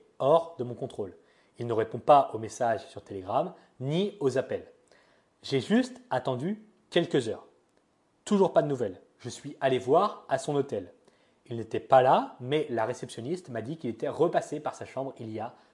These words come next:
trente minutes. Si il n'était pas repassé, je serais juste allé calmement au poste de police qui aurait pu me renseigner. À aucun moment, je n'ai stressé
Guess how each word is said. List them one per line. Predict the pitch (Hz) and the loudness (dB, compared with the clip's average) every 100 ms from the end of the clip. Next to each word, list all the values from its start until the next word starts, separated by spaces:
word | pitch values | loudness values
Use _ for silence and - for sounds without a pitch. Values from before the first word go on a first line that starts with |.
| _ | _
trente | - - 120 | -14 -10 -8
minutes. | 110 92 - - _ _ _ - _ _ _ - | -10 -14 -18 -20 _ _ _ -20 _ _ _ -16
Si | - - 175 160 - _ - | -12 -8 -6 -6 -8 _ -10
il | 127 | -8
n'était | 117 - | -8 -8
pas | 120 139 | 0 2
repassé, | 120 113 104 - 143 233 175 | 2 0 -6 -2 0 0 -4
je | 104 | -12
serais | - 110 | -6 -6
juste | 107 156 - | -4 -6 -6
allé | 120 110 - - | -6 -6 -8 2
calmement | 151 151 117 101 131 - - | 2 2 -2 -8 -10 -12 -14
au | 120 | -10
poste | - 175 - | -2 -4 -4
de | 117 | -10
police | - 101 139 - | -8 -8 -10 -12
qui | - 117 | -10 -6
aurait | 101 | -6
pu | - 143 160 _ _ - | -8 -10 -10 _ _ -4
me | 131 | -2
renseigner. | 135 131 113 104 _ _ _ | 0 -4 -10 -10 _ _ _
À | 120 - - | -8 -2 4
aucun | 233 233 202 | 4 6 2
moment, | 170 135 127 147 - _ - | 2 0 0 -2 -8 _ -10
je | 123 | -6
n'ai | 113 135 - | -4 -4 -6
stressé | - - 175 160 - 127 156 | -20 -6 -2 -2 -2 -4 -4